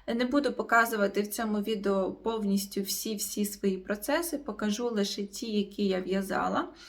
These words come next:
е, на цьому тижні. Е, отже, розпочну я, напевно, з свого помаранчевого кардиганчику. Я давно вам його не показувала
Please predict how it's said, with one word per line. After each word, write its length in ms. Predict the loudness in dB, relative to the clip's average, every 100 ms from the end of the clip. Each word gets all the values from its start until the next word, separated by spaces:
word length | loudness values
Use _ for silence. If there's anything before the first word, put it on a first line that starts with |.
| -20 -18 -2
е, 140 | 2
на 100 | 2
цьому 360 | 2 0 0 -4
тижні. 640 | -4 -2 -2 -2 -6 -8 -16 -20 -20 -20 -20 -4
Е, 360 | 0 2 2 2
отже, 300 | 2 4 2
розпочну 640 | 2 0 -2 -2 0 2
я, 140 | 2 2
напевно, 720 | 0 0 0 2 2 2 2
з 520 | 0 -2 0 0 0
свого 760 | -2 -6 -2 0 0 2 2 2 -8 -4
помаранчевого 960 | 2 4 6 4 2 -2 0 2 2 0
кардиганчику. 880 | -4 -4 -4 0 0 0 -4 -4 0
Я 160 | 2
давно 320 | 2 0 -2
вам 220 | 0 -2 0
його 360 | 0 0 0
не 340 | 0 2 0 0
показувала 880 | -6 -6 0 0 2 0 2 0